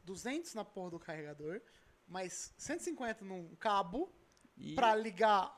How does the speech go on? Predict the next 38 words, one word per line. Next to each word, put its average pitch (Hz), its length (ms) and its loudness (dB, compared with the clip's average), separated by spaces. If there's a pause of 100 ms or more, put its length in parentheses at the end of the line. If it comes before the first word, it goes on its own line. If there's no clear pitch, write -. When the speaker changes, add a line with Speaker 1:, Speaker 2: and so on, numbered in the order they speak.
(120)
Speaker 1:
o, 185 920 0
o, 165 40 -4
o 165 40 -6
fone. 233 420 2 (120)
Speaker 2:
E 143 200 4
o 196 80 6
fone 156 420 4
Speaker 1:
E 339 60 8
o 415 40 8
Speaker 2:
sem 180 140 4
Speaker 1:
fone. 294 360 8
Speaker 2:
fio, 403 120 -2
e 185 80 2
o 233 80 2
fio 240 380 2
pro - 160 -4
Speaker 1:
E - 20 0
Speaker 2:
seu 370 260 8
Speaker 1:
o 403 40 8
Speaker 2:
fone 196 280 8
Speaker 1:
fio, 359 120 8
Speaker 2:
sem 381 180 10
fio, 147 240 6
Speaker 1:
exato. 233 380 4
Speaker 2:
pra 143 100 0
você 156 220 8
não 160 80 4
perder 165 280 4 (140)
ele. 107 140 0
Speaker 1:
Exatamente. 220 760 0 (300)
Me 196 100 2
fala 294 300 6
qual 349 300 6
outra 339 260 4
empresa 226 420 -2 (200)
poderia 214 360 2
fazer 220 300 -2
isso 190 400 -6